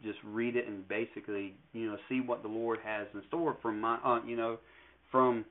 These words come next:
my notes and your notes. And, you know, hopefully we can, you know, present the gospel to a way that actually, you know,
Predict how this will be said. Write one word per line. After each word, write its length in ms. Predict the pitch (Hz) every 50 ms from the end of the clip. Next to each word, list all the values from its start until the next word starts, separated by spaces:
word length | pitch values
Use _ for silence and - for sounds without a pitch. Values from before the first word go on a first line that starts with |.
| -
my 220 | - 110 117 127 131
notes 280 | 127 127 127 127 131 - 117
and 120 | 110 107
your 240 | 120 139 165 175 139
notes. 320 | 117 113 113 123 131 - - -
And, 200 | 107 104 101 98 - - - - - - - - _ _ -
you 100 | 113 113
know, 140 | 117 113
hopefully 720 | 110 - 131 135 147 147 147 - 127 123 123 123 120 117
we 220 | 117 117 120 123 120 - -
can, 460 | 120 120 117 117 113 110 107 107 107 104 - - - - 107 104 101 - -
you 140 | - 120 120
know, 100 | 117 113
present 400 | 113 - 117 104 110 123 127 -
the 60 | 113
gospel 640 | 104 117 113 120 135 139 135 - - 117 117 113 113 - -
to 80 | 117
a 40 | 110
way 280 | 104 110 123 127 135 123
that 260 | 110 110 107 107 107 - - - - _ _ _ _ _ _ _ _ _ -
actually, 580 | 120 123 127 117 - - - 123 120 113 110 110 113 117
you 120 | 117 117
know, 100 | 120